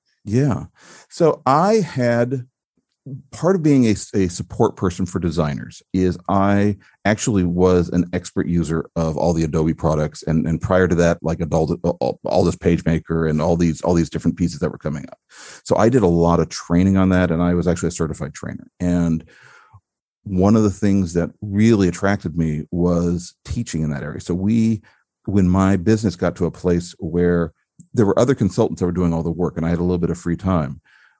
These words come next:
uh, I like to joke, rather than buying a boat, we bought ourselves a training company. So we created this small little training company. I, I hired a friend of mine,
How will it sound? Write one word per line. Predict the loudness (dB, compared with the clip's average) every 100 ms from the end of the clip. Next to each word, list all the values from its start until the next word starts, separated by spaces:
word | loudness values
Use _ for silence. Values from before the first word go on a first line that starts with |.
| _ _ -6
uh, | 0
I | 2
like | 2
to | 0
joke, | 0 0 2
rather | 2 2
than | 2
buying | 0 0
a |
boat, | 0 2 2 -2 -12 -14
we | -10 -4 -2
bought | 0 0 0
ourselves | 0 -2 -2 -4 -6
a | -8
training | -4 -4 -6
company. | -14 -16 -18 -16
So | -4 -2
we | 0 0
created | 2 0 2
this | -2
small | -2 0
little | 0
training | 2 0 2
company. | 0 -2 -2
I, | 0 0 0 -2
I |
hired | -2 2 2 2
a |
friend | -2 -2 0
of |
mine, | 2 2 2 0